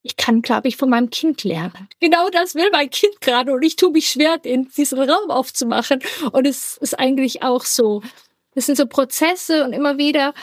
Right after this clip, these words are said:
erstmal in diesen Raum reinzugehen, auf unsere Werte vertrauen und es könnte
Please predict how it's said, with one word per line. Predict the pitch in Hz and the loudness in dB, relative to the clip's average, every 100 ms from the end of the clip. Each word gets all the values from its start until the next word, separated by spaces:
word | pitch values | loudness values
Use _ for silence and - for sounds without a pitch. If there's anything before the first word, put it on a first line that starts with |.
| - - _ _ _ _ _ | -20 -20 _ _ _ _ _
erstmal | 269 311 - 302 269 | 2 2 2 0 2
in | 262 | 2
diesen | 262 247 240 240 226 214 | 0 2 2 2 0 -2
Raum | 214 202 226 233 226 208 190 - _ _ _ - | 0 2 2 2 0 -2 -4 -12 _ _ _ -4
reinzugehen, | 208 214 214 - 220 214 - 202 - _ | 0 2 0 -4 -6 -8 -8 -8 -12 _
auf | - - | -20 -10
unsere | 233 - 220 | -6 -2 0
Werte | 214 240 254 - 233 226 | 2 2 0 0 -2 -2
vertrauen | - 220 208 226 202 202 220 220 208 214 - | -6 -8 -2 -2 0 2 2 0 -2 -6 -8
und | 226 226 214 220 - - _ _ _ _ _ _ _ - | -4 -2 0 -2 -4 -16 _ _ _ _ _ _ _ -4
es | 208 - | -4 -4
könnte | - 392 311 247 | 0 2 2 0